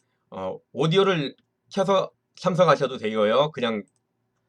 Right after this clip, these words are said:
오디오 끄고 참석하셔도 되겠습니다. 자, 이제 회의에 참석이 되신 겁니다.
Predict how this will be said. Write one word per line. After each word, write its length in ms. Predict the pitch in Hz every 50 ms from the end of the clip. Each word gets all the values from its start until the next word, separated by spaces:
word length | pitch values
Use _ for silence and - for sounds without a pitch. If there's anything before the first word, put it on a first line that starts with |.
| _ _ _
오디오 360 | - 131 143 139 143 131 120 -
끄고 300 | - 220 202 208 196 196
참석하셔도 560 | - 151 139 139 131 123 107 120 110 135 127
되겠습니다. 800 | 120 101 101 98 - - 95 87 82 87 85 98 120 160 196 - _ _ _ _ _ _ _
자, 140 | - 92
이제 580 | 98 104 110 - 143 135 156 165 160 160 156 156 - _ _ _ _ _ _ _ _ _ _ _ _ _ _ _ _ _ _ _ _ 175
회의에 240 | 170 170 165 165
참석이 420 | 165 165 185 185 160 185 175 165 -
되신 260 | 120 101 - 123 123
겁니다. 560 | 110 101 98 90 85 90 95 110 131 165 180